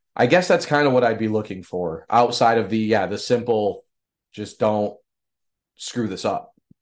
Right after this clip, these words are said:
You're talking about, we're talking the, the original line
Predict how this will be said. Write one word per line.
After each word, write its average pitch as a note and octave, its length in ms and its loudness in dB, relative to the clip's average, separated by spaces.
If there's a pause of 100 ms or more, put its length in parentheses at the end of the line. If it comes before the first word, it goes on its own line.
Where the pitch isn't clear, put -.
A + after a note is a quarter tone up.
(120)
You're G2 160 -4
talking A#2 300 2
about, G2+ 260 2
we're F#2 380 -6
talking G#2 480 -2 (280)
the, F#2+ 420 -2 (560)
the G#2 320 4
original B2+ 600 4
line G2 560 0